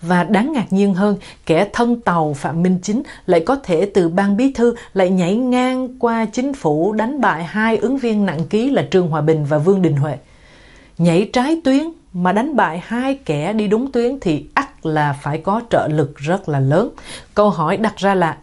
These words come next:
ai, ai đã trợ lực cho Phạm Minh Chính, là trong đảng hay ngoại bang?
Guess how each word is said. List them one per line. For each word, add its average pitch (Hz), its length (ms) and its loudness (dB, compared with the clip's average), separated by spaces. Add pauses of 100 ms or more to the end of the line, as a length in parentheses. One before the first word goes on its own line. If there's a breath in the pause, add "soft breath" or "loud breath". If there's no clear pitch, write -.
ai, 233 520 0
ai 185 260 -2
đã 160 260 0
trợ 160 140 0
lực 151 240 0
cho 170 100 -4
Phạm 160 240 -2
Minh 170 200 0
Chính, 269 220 -2 (280 loud breath)
là 190 120 2
trong 240 280 2
đảng 175 320 2
hay 208 220 -2
ngoại 160 240 -4
bang? 165 200 0